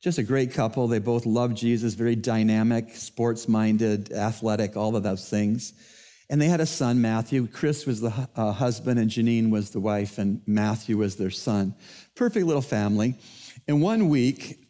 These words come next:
in the summer, they decided to do a staycation. A staycation is when you vacation but stay at home and do little side trips. And one of their little side trips was to go to the mall, a big mall in,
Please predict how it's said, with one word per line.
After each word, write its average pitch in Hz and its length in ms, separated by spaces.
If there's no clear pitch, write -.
in 123 100
the 123 80
summer, 123 420
they 127 120
decided 170 520
to 123 60
do 143 120
a - 20
staycation. 139 920
A 110 40
staycation 156 760
is 123 160
when 120 220
you 120 260
vacation 131 680
but 107 140
stay 117 280
at 110 80
home 117 320
and 101 80
do 107 100
little 104 320
side 98 360
trips. - 460
And 165 100
one 254 100
of 381 60
their 277 80
little 214 200
side 160 360
trips 127 460
was 131 240
to 147 100
go 139 240
to 135 60
the 123 100
mall, 117 420
a 95 40
big 160 260
mall 107 320
in, 107 160